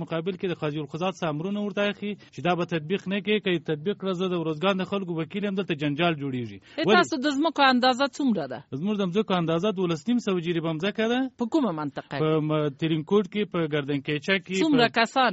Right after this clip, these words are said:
Speaker 2: یې؟
Speaker 1: ګردن، بلې؟
Speaker 2: څومره کسان یې تاسو؟
Speaker 1: موږ تقریباً د درې سوه کسه یو چې دېرش کسه د دوی شرعي مشران یې، د هغو وکیل یم،
Speaker 2: آه.
Speaker 1: وکالت خط شرعي لرم.
Speaker 2: ډېر ښه، ډېر ښه. اوس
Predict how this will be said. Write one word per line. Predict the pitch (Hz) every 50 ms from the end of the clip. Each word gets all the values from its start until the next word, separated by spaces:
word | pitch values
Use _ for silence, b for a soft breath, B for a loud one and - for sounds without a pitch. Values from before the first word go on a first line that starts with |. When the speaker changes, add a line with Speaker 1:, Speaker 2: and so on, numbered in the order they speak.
| 160
Speaker 2:
یې؟ | 147 139 151
Speaker 1:
ګردن، | 165 170 156 160 165 147 135 143
بلې؟ | 185 208 233 247 233 - _ _ _ -
Speaker 2:
څومره | - 277 262 233 233 214
کسان | - 214 202 - - 240 226 202 170
یې | 147 143 143 - -
تاسو؟ | 156 143 139 147 180
Speaker 1:
موږ | 202 220 214 170 -
تقریباً | 175 156 - 180 196 208 190 208 208 196 165
د | 160 147 135 123
درې | 143 180 214 202 -
سوه | 208 196 180 165 - 190
کسه | 208 202 - 220 214
یو | 214 208 202
چې | 170 - - 156 135 127 117 117 143
دېرش | 180 190 175 - -
کسه | 202 190 - 190 170
د | 165 156 156
دوی | 190 196 202 196 160 131 - -
شرعي | - 143 123 120 135 175 202 208 190 160 B B B 123 127
مشران | 139 127 135 131 151 170 185 196
یې، | 196 185 160
د | 147 143
هغو | 156 185 180 160
وکیل | 139 - 185 196 196 202
یم، | 196 165
Speaker 2:
آه. | 143 131 - - -
Speaker 1:
وکالت | 185 180 165 147 143 143 127 -
خط | 196 196 196 170 -
شرعي | 160 139 139 143 175 208 214
لرم. | 214 202 196 185 165 139 117 - _ _ _ - 214
Speaker 2:
ډېر | 302 311 254 -
ښه، | - 233 214
ډېر | 240 240 208
ښه. | - - 240
اوس | 262 247